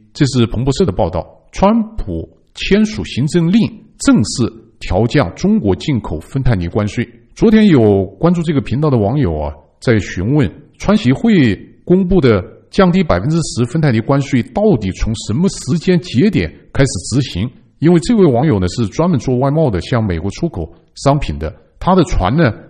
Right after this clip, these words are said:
还在路上，马上就要到美国了。这个涉及了他具体的报关呢，执行什么税率的问题。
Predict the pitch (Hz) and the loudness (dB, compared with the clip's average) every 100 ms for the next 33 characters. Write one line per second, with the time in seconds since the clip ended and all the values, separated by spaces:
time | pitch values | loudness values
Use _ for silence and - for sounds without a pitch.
0 | _ - 156 175 196 220 123 95 - 120 | _ 0 4 4 4 2 0 -4 -4 -2
1 | 90 170 170 208 185 185 110 80 90 107 | 0 0 4 4 6 4 2 -2 -2 -2
2 | 110 - - - 226 156 120 104 - - | -2 -6 -20 -2 2 4 4 4 -2 -18
3 | - - - 214 127 117 98 120 113 - | -16 -8 0 2 2 0 -2 -4 -4 -2
4 | 202 - 82 80 - 160 113 120 135 107 | -2 -2 -6 -6 -2 0 2 0 0 -2
5 | - - _ - 160 135 131 98 127 208 | -6 -20 _ -2 0 0 0 -2 0 2
6 | 190 226 110 98 85 80 | 4 4 4 0 -2 -10